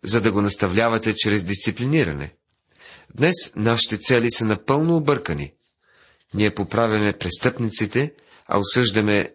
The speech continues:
децата си. Трябва да се върнем към Божията цел на наказанието. В нашите училища се практикуват нови методи в кавички на обучение.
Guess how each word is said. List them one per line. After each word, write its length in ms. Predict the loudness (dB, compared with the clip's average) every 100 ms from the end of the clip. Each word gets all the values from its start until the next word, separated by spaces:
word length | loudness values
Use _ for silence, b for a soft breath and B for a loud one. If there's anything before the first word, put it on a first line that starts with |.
| -10
децата 440 | -6 -2 -2 -2
си. 260 | -2 -2 -4 _ _ _ _ _ _ _ _ b b b b b b b b b -4
Трябва 260 | -2 2 2
да 60 |
се 160 | 0 0
върнем 340 | 2 2 0
към 240 | -2 -2 2
Божията 460 | 2 2 0 -2
цел 360 | 0 2 2 0
на 120 | -2
наказанието. 760 | -4 -2 0 0 -2 -8 -12 -16 _ _ _ _ _ _ _ _ _ _ _ _ _ _ _ _ _ _ _ _ _ -20 _ B B B
В 180 | -6 0
нашите 300 | 2 2 0
училища 680 | -2 0 0 2 2 0 -2 B B B B B B -2
се 200 | 0 2
практикуват 880 | -2 -2 0 2 2 0 -2 -16 -16 _ -6
нови 360 | 0 0 2 2
методи 440 | 2 0 -2 -2
в 140 | -2 -2
кавички 600 | -2 -2 0 -2 -2 -2
на 140 | 0 -2
обучение. 580 | 0 0 0 -2 -8